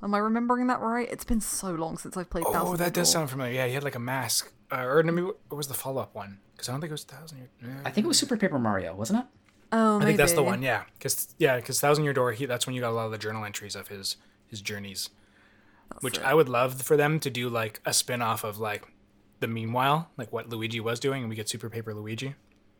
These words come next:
Speaker 1: Yeah. Every year is the year of Luigi. Bring it back.
Speaker 2: Amen.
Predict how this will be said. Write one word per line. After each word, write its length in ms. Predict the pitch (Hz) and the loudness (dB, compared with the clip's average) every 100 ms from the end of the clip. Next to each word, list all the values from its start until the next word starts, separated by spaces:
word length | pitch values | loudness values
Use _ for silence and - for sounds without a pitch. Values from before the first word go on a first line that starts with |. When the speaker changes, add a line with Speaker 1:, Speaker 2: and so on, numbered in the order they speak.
| _ - | _ -10
Speaker 1:
Yeah. 640 | 190 160 165 160 160 160 156 - _ _ _ _ _ _ _ _ _ _ _ _ _ | -6 -4 -4 -2 -4 -4 -8 -14 _ _ _ _ _ _ _ _ _ _ _ _ _
Every 260 | 202 190 175 | -6 -2 -2
year 240 | 170 165 | -2 -2
is 100 | 170 | -4
the 100 | - | -6
year 160 | 165 160 | -4 -4
of 120 | 160 | -4
Luigi. 500 | 165 165 170 165 165 - - - | -4 -4 -4 -6 -8 -12 -20 -16
Bring 160 | 190 190 | -10 -6
it 80 | 175 | -2
back. 460 | 165 156 - - - - _ _ _ _ - | -2 -2 -8 -20 -20 -20 _ _ _ _ -10
Speaker 2:
Amen. 340 | - 104 90 | -6 -4 -6